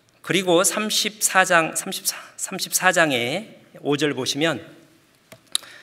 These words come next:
"여호와께서 구름 가운데 강림하사 그와 함께 거기 서서 여호와 이름을 반포하실세. 여호와께서 그의 앞으로 지나시며 반포하시되,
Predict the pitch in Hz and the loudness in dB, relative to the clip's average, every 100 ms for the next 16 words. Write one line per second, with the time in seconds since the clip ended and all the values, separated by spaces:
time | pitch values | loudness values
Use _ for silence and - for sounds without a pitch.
0 | _ 143 147 165 160 165 160 156 165 165 | _ 2 6 6 4 -2 -2 0 0 2
1 | 147 151 147 147 143 147 143 131 127 113 | 0 2 2 0 -2 0 2 0 0 2
2 | 143 151 160 151 170 160 196 233 233 - | 0 0 0 0 0 0 0 0 -6 -20
3 | - - 139 143 160 156 147 135 147 147 | -14 -8 -4 -2 0 0 2 2 4 4
4 | 147 151 185 190 151 147 151 127 131 113 | 4 0 0 0 -2 0 0 0 -2 -4
5 | 104 98 - _ _ - - - _ - | -6 -12 -20 _ _ -20 -20 -20 _ 2
6 | 143 160 160 165 139 139 156 214 214 160 | 6 8 6 2 2 4 4 2 0 2
7 | 143 135 131 147 139 151 139 131 147 175 | 4 4 2 -4 -2 0 0 0 0 0
8 | 190 143 139 131 117 110 98 | 0 -4 -4 -4 -4 -8 -14